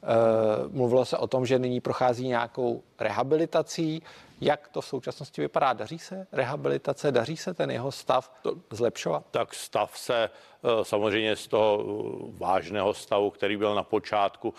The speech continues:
Speaker 2: teď už takové ty dramatické jaksi progresy a, a zlepšování není. Už je to spíš takové ty menší krůčky a je to samozřejmě běh na dlouhou trať. Eh, tak stav se pana prezidenta mírně zlepšuje, což viděli jaksi,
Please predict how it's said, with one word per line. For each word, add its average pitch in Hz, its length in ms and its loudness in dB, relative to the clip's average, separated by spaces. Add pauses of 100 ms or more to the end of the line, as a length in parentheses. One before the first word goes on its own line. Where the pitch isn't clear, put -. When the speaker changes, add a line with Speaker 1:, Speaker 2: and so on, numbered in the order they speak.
(180)
Speaker 2:
teď 95 200 -4
už - 140 -4
takové 104 380 0
ty 107 160 -4
dramatické 98 920 -2 (340)
jaksi - 280 -4
progresy 104 840 -2 (240)
a, 104 140 2
a 107 200 0
zlepšování 101 840 0
není. 95 260 -2
Už 92 160 -8
je 101 60 0
to 92 120 -2
spíš 98 220 -2
takové 98 300 2
ty 110 140 -4
menší 95 400 -6
krůčky - 540 -4
a 98 40 4
je 90 100 2
to 87 80 -14
samozřejmě 90 520 -2 (320)
běh 101 260 -4
na 98 120 0
dlouhou 98 400 2
trať. 101 400 -2
Eh, - 340 -8 (320)
tak - 180 -4
stav - 300 -6
se 101 120 0
pana 95 200 2
prezidenta 98 520 0 (280)
mírně 101 380 -2
zlepšuje, 98 880 4
což - 360 -12
viděli 95 500 0
jaksi, 92 360 -2